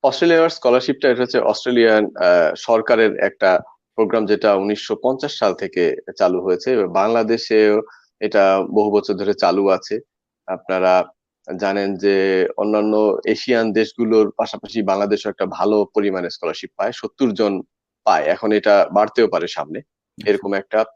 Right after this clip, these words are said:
Speaker 1: এখানে স্কলারশিপে যা কাভার করে, এটা আমি একটা প্রাইমারি আইডিয়া দিই, যে এখানে টিউশন ফি কাভার করবে
Speaker 2: আচ্ছা।
Speaker 1: এবং এখানে একটা, আহ, প্রতিটা স্টুডেন্টকে একটা মান্থলি অ্যালাওয়েন্স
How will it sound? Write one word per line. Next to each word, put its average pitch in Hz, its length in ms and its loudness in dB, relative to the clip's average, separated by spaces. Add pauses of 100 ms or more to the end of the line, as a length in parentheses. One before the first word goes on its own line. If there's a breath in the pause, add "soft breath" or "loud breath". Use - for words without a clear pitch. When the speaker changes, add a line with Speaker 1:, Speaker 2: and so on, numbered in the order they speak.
(100)
Speaker 1:
এখানে 139 600 0 (140)
স্কলারশিপে - 540 -2
যা 120 240 2
কাভার 120 360 2
করে, 117 280 2
এটা 113 220 2
আমি 110 140 2
একটা 110 180 -6
প্রাইমারি 110 400 2
আইডিয়া 113 320 4
দিই, 160 200 0
যে 113 140 -2
এখানে 117 260 -4
টিউশন 139 380 2
ফি 156 140 -2
কাভার 135 300 2
করবে 143 280 0
Speaker 2:
আচ্ছা। - 480 -12
Speaker 1:
এবং 113 260 0
এখানে 117 380 2
একটা, 101 500 2 (440 loud breath)
আহ, 85 340 2
প্রতিটা 131 440 0
স্টুডেন্টকে 107 800 4 (100)
একটা 98 440 2 (100)
মান্থলি 123 480 2
অ্যালাওয়েন্স 104 680 2